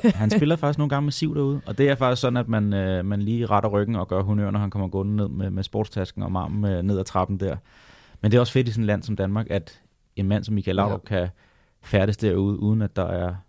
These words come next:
Speaker 1: ud over mig, nogen, der vil have en selfie eller rende hen til ham og have en autograf eller lignende. Han bare kan komme derud, offentligt
Speaker 3: Nu
Speaker 1: rum og
Speaker 3: det her
Speaker 1: færdes.
Speaker 3: interview, jeg lavede med ham sidste år, hvor han sagde den der med, at nu var han kommet et sted, hvor at de, der var en del unge, der ikke vidste, hvem han var.
Speaker 1: Nej,
Speaker 3: Og det var
Speaker 1: ja.
Speaker 3: han vild
Speaker 2: Ja.
Speaker 3: med. Han synes, det var skønt, ikke? Øh, og, og når de så så ham, så var det lidt med,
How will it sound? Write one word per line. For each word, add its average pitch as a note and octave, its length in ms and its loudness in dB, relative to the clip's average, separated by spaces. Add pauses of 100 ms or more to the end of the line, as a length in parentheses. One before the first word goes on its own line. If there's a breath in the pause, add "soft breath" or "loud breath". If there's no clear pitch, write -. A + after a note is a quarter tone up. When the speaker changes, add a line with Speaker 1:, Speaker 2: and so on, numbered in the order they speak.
(220)
Speaker 1:
ud G#2+ 120 0
over F#2+ 100 2
mig, F2 280 -2
nogen, G2 180 -2
der G2 60 -2
vil F#2 120 -2
have F#2+ 160 -2
en F#2 140 -4
selfie F#2+ 460 -4
eller E2+ 400 -6
rende F2+ 140 -2
hen F#2+ 120 -2
til F2 180 -6
ham F#2 180 -4
og F2+ 80 -6
have F#2 80 -6
en F2+ 60 -6
autograf F2 380 -8
eller F#2 100 -8
lignende. F#2 200 -2
Han G2 80 0
bare F#2+ 140 0
kan - 100 -14
komme F#2 220 -4
derud, F#2 220 -4 (360)
offentligt F#2+ 280 0
Speaker 3:
Nu F#2+ 60 0
Speaker 1:
rum G#2+ 80 -4
og G2 60 -6
Speaker 3:
det - 80 -8
her F2 80 0
Speaker 1:
færdes. F2+ 160 -2
Speaker 3:
interview, E2 300 -8
jeg F2+ 60 -4
lavede F2 140 -6
med F2+ 80 -6
ham F2 60 -10
sidste F2 240 -12
år, F2+ 40 -10
hvor E2+ 100 -12
han D#2+ 100 -10
sagde F2+ 220 -10
den F#2+ 180 -10
der E2+ 100 -12
med, F2 220 -10
at - 100 -12
nu F2 100 -10
var F#2+ 80 -10
han F#2 80 -8
kommet F#2 260 -10
et G#2 60 -14
sted, G#2+ 180 -12
hvor G#2+ 200 -12 (220)
at G#2+ 140 -20
de, - 80 -16 (100)
der E2 60 -14
var D#2 120 -14
en D2+ 120 -16
del G#2+ 200 -10
unge, F#2 260 -8
der G2 100 -8
ikke G2 100 -8
vidste, G2+ 180 -10
hvem G2 140 -12
han F#2 100 -10
var. E2 80 -8
Speaker 1:
Nej, G2 300 0
Speaker 3:
Og - 20 -2
det - 60 -2
var A#2+ 60 4
Speaker 1:
ja. G#2+ 40 4
Speaker 3:
han A2 120 2
vild D3 100 2
Speaker 2:
Ja. D3 60 -2
Speaker 3:
med. G2 100 -2 (160)
Han F#2+ 120 -6
synes, G2+ 140 -4
det A2+ 60 -6
var G#2 40 -4
skønt, - 380 -6
ikke? F#2+ 360 -10
Øh, F2+ 500 -6 (160)
og, E2+ 160 -8
og F2+ 120 -6
når F2 100 -4
de E2+ 100 -10
så F2+ 100 -8
så G#2 180 -4
ham, F2 140 -6
så F#2+ 80 -6
var F#2+ 60 -4
det F#2+ 100 -8
lidt G2 140 -6
med, F#2+ 160 -4